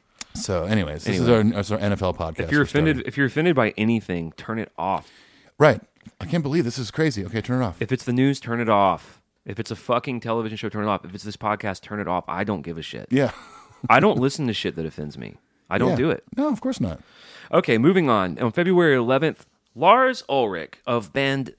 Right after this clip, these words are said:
Speaker 2: Metallica is the celebrity guest on Who Wants to Be a Millionaire Rockstar Edition, raising thirty-two thousand dollars for the San Francisco's Haight-Ashbury Free Clinic after incorrect-, correctly answering the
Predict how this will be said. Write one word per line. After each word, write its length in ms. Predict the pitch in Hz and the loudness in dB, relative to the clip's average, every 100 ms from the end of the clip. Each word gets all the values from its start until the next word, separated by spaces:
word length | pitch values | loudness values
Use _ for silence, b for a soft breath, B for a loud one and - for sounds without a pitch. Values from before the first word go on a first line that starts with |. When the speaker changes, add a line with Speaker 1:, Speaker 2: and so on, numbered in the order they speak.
| - | -4
Speaker 2:
Metallica 840 | 120 139 123 175 123 - 53 - _ _ b b b b | -2 -2 0 0 0 -4 -14 -16 _ _ b b b b
is 120 | 131 | -6
the 80 | 117 | -4
celebrity 360 | 120 156 156 156 | -4 -2 0 0
guest 280 | 127 127 - | 2 0 -2
on 160 | 117 104 | -6 -4
Who 240 | 98 165 | 0 2
Wants 240 | 196 165 - | 4 2 -2
to 100 | 120 | -2
Be 120 | 107 | 0
a 40 | |
Millionaire 400 | 101 110 113 107 | 2 0 0 0
Rockstar 400 | 98 113 - 110 | 0 -2 -2 -4
Edition, 300 | 101 101 107 | -2 -4 -4
raising 340 | 98 104 101 90 | -2 -2 -2 -8
thirty-two 480 | - 135 160 156 | -4 -2 -2 -6
thousand 300 | 147 131 123 | -4 -2 -2
dollars 300 | 104 95 95 - | -2 0 -2 -6
for 120 | 90 | -10
the 100 | 87 | -10
San 280 | - 107 113 | -8 -8 -8
Francisco's 580 | 113 104 98 90 90 - | -10 -12 -10 -6 -6 -6
Haight-Ashbury 880 | - 139 - 104 95 - 98 92 90 _ _ | -8 -10 -8 -10 -10 -6 -6 -6 -8 _ _
Free 220 | - 180 | -8 -8
Clinic 440 | - 131 95 - _ _ _ _ - | -6 -4 -4 -6 _ _ _ _ -20
after 160 | - - | -14 -8
incorrect-, 520 | 110 - 107 98 - _ | -8 -8 -6 -8 -8 _
correctly 360 | - 104 95 87 | -6 -4 -4 -4
answering 400 | 90 - 87 80 | -6 -6 -8 -8
the 280 | 90 85 78 | -8 -8 -8